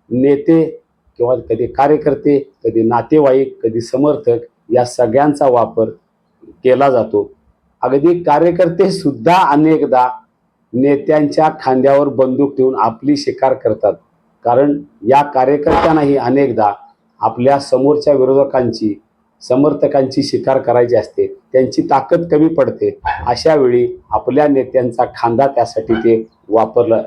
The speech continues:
अ, वापरलं जातं. अगदी सांगली जिल्ह्यातलं एखादं उदाहरण आपण जुनं बघितलं तर वसंतदादा घराण्यानं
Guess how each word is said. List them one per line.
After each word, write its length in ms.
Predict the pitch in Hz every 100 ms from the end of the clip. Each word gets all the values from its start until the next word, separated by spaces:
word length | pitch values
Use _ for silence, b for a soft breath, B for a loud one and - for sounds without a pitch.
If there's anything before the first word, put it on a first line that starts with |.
| -
अ, 40 | 101
वापरलं 500 | 101 110 104 110 104
जातं. 200 | 95 90 87 - _ _
अगदी 520 | 110 120 151 151 - _ _ _ _ _ -
सांगली 400 | - 123 131 147
जिल्ह्यातलं 460 | 139 135 135 135
एखादं 420 | 135 113 113 123
उदाहरण 360 | 131 117 123 123
आपण 220 | 117 127
जुनं 340 | 117 120 147 156
बघितलं 420 | 135 120 - 98
तर 380 | - _ - 113
वसंतदादा 640 | 117 117 151 151 143 135
घराण्यानं 560 | 120 117 120 120 117